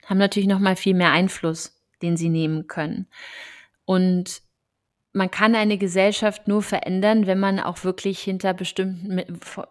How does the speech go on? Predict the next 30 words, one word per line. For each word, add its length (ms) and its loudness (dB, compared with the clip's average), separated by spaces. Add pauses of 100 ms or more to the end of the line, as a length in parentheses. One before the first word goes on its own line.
seinen 380 -2
Worten 300 -2
Taten 400 0
folgen 360 -4
lässt. 500 -10 (880)
Das 240 -2
heißt, 600 2 (1120)
wenn 300 -2
es 220 -6
klar 380 6
ist 180 -6
faktisch, 420 0
dass 220 -4
zum 120 0
Beispiel 480 2
Diversität 840 4
in 240 -2
Teams 720 6
zu 180 -2
besserer 420 6
Produktivität 1080 0
führt, 460 0
dann 160 2
ist 220 0
es 100 -4
auch 220 -2
meine 320 2
Verantwortung 760 0
als 220 -2
Unternehmen, 840 2